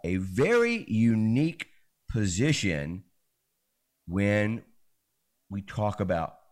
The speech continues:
cannabis in general. They were there back in the days, you know, when cannabis was looked at as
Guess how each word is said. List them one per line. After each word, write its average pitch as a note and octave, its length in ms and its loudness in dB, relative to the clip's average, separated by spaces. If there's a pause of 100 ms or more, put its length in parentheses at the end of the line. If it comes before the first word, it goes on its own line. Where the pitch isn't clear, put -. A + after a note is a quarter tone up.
cannabis A2 680 -2
in E2+ 260 0
general. G2+ 600 0 (320)
They B2+ 400 0
were G#2+ 300 4
there F#2+ 540 4
back F2+ 300 2
in E2+ 140 0
the D2 80 -4
days, G2 920 -2 (540)
you E2+ 120 -4
know, E2+ 140 0
when D#2 300 -2
cannabis A#2 560 0
was E2 200 -2
looked G2 300 0
at F#2+ 300 0
as D#2 420 0